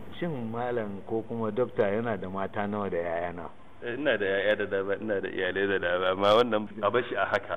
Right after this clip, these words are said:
Speaker 1: To, alhamdulillah.
Speaker 2: Insha Allah ina da yaya maza, ina da yaya mata. Kuma alhamdulillah dukkanin su ina godiya ga Allah akan ni'imar da ya musu, babu wanda ya tangarde.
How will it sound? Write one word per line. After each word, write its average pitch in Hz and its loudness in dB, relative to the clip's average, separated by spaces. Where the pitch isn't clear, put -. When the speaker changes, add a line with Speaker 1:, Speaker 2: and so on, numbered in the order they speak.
Speaker 1:
To, 107 -10
alhamdulillah. 95 -8
Speaker 2:
Insha 123 -2
Allah 101 2
ina 120 4
da 95 0
yaya 98 2
maza, 120 4
ina 117 0
da 90 -4
yaya 92 -2
mata. 92 -4
Kuma 104 2
alhamdulillah 98 0
dukkanin 110 -4
su 117 -8
ina 101 -2
godiya 95 0
ga 101 -4
Allah 104 -2
akan 101 -8
ni'imar 101 -2
da 95 -2
ya 95 0
musu, 95 -6
babu 104 4
wanda 101 0
ya 90 -2
tangarde. 92 -4